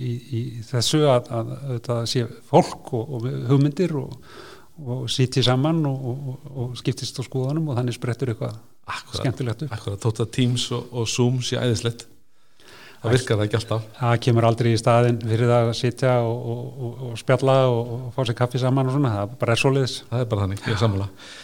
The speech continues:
Speaker 2: Og það höfum við aldeilis fundið á okkur sjálfum núna undanfarið ár og getum ekki beðið eftir að full, húsið fyllist og, og, hérna, komið svona, hvað ég var að segja, mannlegt líf í kringum
Speaker 1: Mhm.
Speaker 2: okkur.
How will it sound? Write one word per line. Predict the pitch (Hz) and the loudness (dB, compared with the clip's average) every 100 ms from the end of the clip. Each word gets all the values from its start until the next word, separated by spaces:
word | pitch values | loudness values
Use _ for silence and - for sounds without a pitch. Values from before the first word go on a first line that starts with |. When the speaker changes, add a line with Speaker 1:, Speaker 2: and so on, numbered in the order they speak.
| - - | -20 -4
Speaker 2:
Og | 117 120 | 0 2
það | 131 143 | 4 4
höfum | 143 | 6
við | 139 | 4
aldeilis | 143 139 113 | 2 0 0
fundið | 143 151 135 | 0 0 0
á | 135 | 2
okkur | 143 135 117 | 0 0 0
sjálfum | 135 147 156 139 | 0 0 0 0
núna | 139 | 0
undanfarið | 131 123 127 113 | -2 0 2 2
ár | 117 - - | 2 -2 -12
og | - 120 - | -4 -4 -2
getum | - 120 120 | -4 -2 -2
ekki | 117 | -2
beðið | 120 117 107 | 2 2 2
eftir | - 104 | -2 -6
að | 92 | -6
full, | 131 120 | -10 -10
húsið | - 120 113 107 | -10 -8 -6 -4
fyllist | 113 101 101 - | -4 -4 -8 -6
og, | 104 - | -6 -4
og, | 104 - | -6 -4
hérna, | 95 - 92 - - | -4 -4 -8 -10 -4
komið | 110 92 | -2 0
svona, | 95 90 87 - - - - - - | -2 -2 -6 -14 -18 -20 -20 -20 -20
hvað | - 110 | -4 -2
ég | 92 | 0
var | |
að | 92 | 0
segja, | 90 90 | -2 2
mannlegt | 107 120 107 98 110 | 4 4 4 0 -2
líf | 110 110 110 | -2 -2 -4
í | 110 | -6
kringum | 101 98 90 | -2 -2 -2
Speaker 1:
Mhm. | |
Speaker 2:
okkur. | 90 | -6